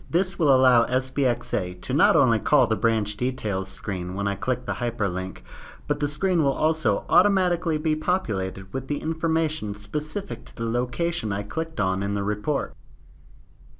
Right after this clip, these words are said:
Click F two to save, and we get a warning that we can ignore for now. I will save and run my report as you have seen me do before. And note that while I could only create this report writer definition in S B Client,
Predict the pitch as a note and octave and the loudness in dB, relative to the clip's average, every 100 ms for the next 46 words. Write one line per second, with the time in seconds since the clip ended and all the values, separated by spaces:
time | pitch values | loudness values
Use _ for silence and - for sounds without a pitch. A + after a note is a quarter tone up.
0 | - - - - - F#3+ G3+ F#3+ F3 - | -16 -18 -18 -14 -8 -6 -2 2 2 0
1 | - G3+ D3+ - A#2+ - E3 A#2 G2 G2 | -2 2 4 2 -2 0 2 2 0 -6
2 | - - - - D#3+ F3+ F#3+ A3+ A3 D#3 | -14 -18 -16 -6 0 2 4 4 4 6
3 | D#3+ C#3 G#2 G2+ C3 D#3 F3 C#3 A2+ G2+ | 6 6 4 0 0 0 0 0 0 2
4 | G#2+ G2+ - G2+ F#2+ F#2+ G#2 - - - | 4 4 0 -2 -2 -4 -8 -14 -18 -18
5 | - - - - - - - - A#2+ A#2+ | -18 -18 -18 -18 -18 -20 -18 -6 -2 0
6 | C#3 - D3+ D#3 D3+ C#3+ D#3 E3 G#2 G2 | 0 2 6 6 6 8 8 8 6 4
7 | G2 A2+ G#2 G2+ B2 - D#3+ A#2+ - D#3+ | 2 2 0 0 -2 2 4 4 2 4
8 | C#3+ B2 A#2+ A#2+ G2+ - D3 G2 - - | 4 4 4 2 2 2 2 2 -2 -8
9 | - - - - - - C3+ D#3+ G3 - | -14 -14 -14 -14 -12 -2 2 6 6 4
10 | A2 - A#2+ C3 C#3 C#3 C3+ F3 F#3+ - | 0 4 6 8 6 6 6 6 4 0
11 | - D#3 E3+ G#3 - A2+ - A2+ - A#2+ | 2 4 4 2 0 -2 -2 -8 0 2
12 | A2+ A#2 G#2+ G#2+ A2 A2 A2 A2 G#2+ A2+ | 4 4 4 4 4 4 2 0 2 0
13 | A2 A#2+ A#2 A2+ - G#2+ - C#3 G#2+ F#2 | 0 0 2 0 0 -4 0 2 2 -2